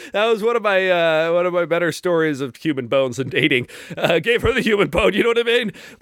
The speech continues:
But one of the things to know is, and this is something I have experience with, most dogs are not capable of this kind of work. You can't just grab a Yorkie and train them to, to find human remains. They're just not, they don't have the attention span, they don't have the intelligence, they don't have the nose, they don't have, like, all this stuff.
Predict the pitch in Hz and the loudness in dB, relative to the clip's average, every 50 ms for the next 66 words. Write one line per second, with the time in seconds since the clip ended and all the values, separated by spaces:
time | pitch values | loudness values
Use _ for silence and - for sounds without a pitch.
0 | 202 160 131 214 220 226 214 - - - 170 156 196 214 233 226 202 - 214 202 | -10 -6 -2 -2 0 0 -2 -4 -8 -10 -4 0 0 2 2 2 2 0 -2 -2
1 | 180 - - 165 151 208 269 311 262 160 120 120 120 131 147 - 151 127 123 143 | -2 -4 -4 -2 0 0 0 2 2 2 2 2 0 0 0 -2 -4 -4 -4 -4
2 | 135 - - - 151 120 127 123 123 127 127 123 123 - - - 185 202 190 147 | -6 -6 -6 -6 -6 -4 -2 0 0 2 2 0 -2 -4 -4 -2 0 0 0 0
3 | - - 117 127 131 - - - - - - 127 151 175 214 254 339 359 330 - | 0 0 0 0 -2 -4 -18 -20 -20 -14 -8 -4 -2 0 2 2 2 2 0 -2
4 | - - _ - - 151 151 170 202 220 220 214 208 - 196 160 156 151 151 147 | -6 -14 _ -2 2 4 4 4 4 4 2 -2 -6 -4 0 2 2 4 4 2
5 | 139 - - 139 135 - 123 113 120 117 113 101 120 113 - - 131 113 110 107 | 2 0 -2 -2 -2 -2 -2 -2 0 0 0 0 -2 -6 -4 -4 -4 -2 -2 -2
6 | 107 82 - 165 - - 208 240 254 269 262 - - 156 170 180 190 190 175 156 | -4 -4 -4 -6 -4 0 0 0 0 0 -4 -4 -2 0 2 4 4 4 2 0
7 | 147 139 147 151 139 143 - 143 131 131 131 139 - 131 131 135 135 143 _ - | 2 2 2 2 2 0 -2 -6 -6 -4 -6 -4 -2 0 0 0 -2 -4 _ -10
8 | - - 202 185 180 180 175 170 165 156 160 - - - - 165 147 - 160 151 | -4 0 2 4 4 4 2 0 0 0 -2 -6 -4 -2 0 0 2 2 2 2
9 | 147 135 156 147 143 147 151 135 - 156 147 160 214 262 240 147 - - 143 143 | 2 2 0 0 0 -2 -2 -4 -4 -2 0 0 0 -2 -4 -4 -4 -4 -2 0
10 | 190 180 - - 151 147 147 147 143 139 147 156 151 156 156 120 - 117 110 - | -2 -2 -2 0 0 2 2 2 2 0 -2 -2 -2 -2 -2 -2 0 -2 -2 0
11 | - 233 233 - - 220 208 - - - 208 196 190 185 170 160 151 139 147 151 | 0 0 0 0 -2 -6 -6 -4 -2 0 2 2 2 2 2 0 0 0 -2 -2
12 | 120 120 117 101 104 - - 226 240 226 220 190 175 196 196 185 170 - 143 123 | -2 -2 -4 -6 -6 -2 0 0 2 2 2 0 0 0 -2 -2 -2 -2 -4 -2
13 | 127 123 120 127 104 90 104 107 147 233 254 254 226 214 208 180 - 180 151 151 | -2 -4 -4 -4 -6 -6 -6 -4 -2 0 2 2 2 0 0 0 0 2 2 2
14 | 143 147 143 135 151 139 185 240 262 226 196 180 - - - 170 127 107 - | 2 2 2 0 0 0 0 0 0 2 0 -2 -2 -2 -2 -2 -2 -2 -2